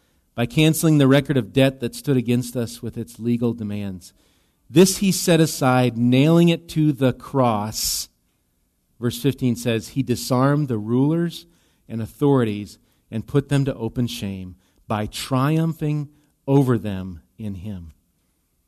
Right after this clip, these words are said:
Satan and his crew have been disarmed, crushed, if you will, through the cross and the subsequent resurrection of Jesus Christ. But if you head back to our text in Romans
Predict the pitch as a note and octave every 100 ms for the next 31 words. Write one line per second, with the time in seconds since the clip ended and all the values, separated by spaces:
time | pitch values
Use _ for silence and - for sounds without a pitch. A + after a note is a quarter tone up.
0 | _ _ _ _ _ _ - _ - -
1 | D#3 F#3 F3 E3+ B2+ A#2+ C#3 D3 - -
2 | D#3+ C3 A#2+ A#2+ G#2+ A2+ C3+ D3+ C#3 C3
3 | A#2+ A#2 A#2+ A#2+ - - E3 E3 - D3+
4 | D3 C3+ A#2+ A2+ A#2 - _ _ - D3+
5 | B2 A#2 - C3+ C#3+ D#3+ E3 D#3 B2+ -
6 | C#3 - C#3 - C3 A#2 - _ A2 B2
7 | C3+ C3 B2 B2+ - B2+ A#2 - A2+ G#2
8 | G2+ - - G#2 F#2 - - _ _ _
9 | _ _ _ _ _ _ _ _ _ _
10 | _ _ _ _ _ _ _ _ _ _
11 | - B2 B2+ B2 C#3 C#3+ C#3 C3+ - B2+
12 | B2 C3 B2+ C3+ A#2 - B2 A2 A2+ B2
13 | A#2+ A#2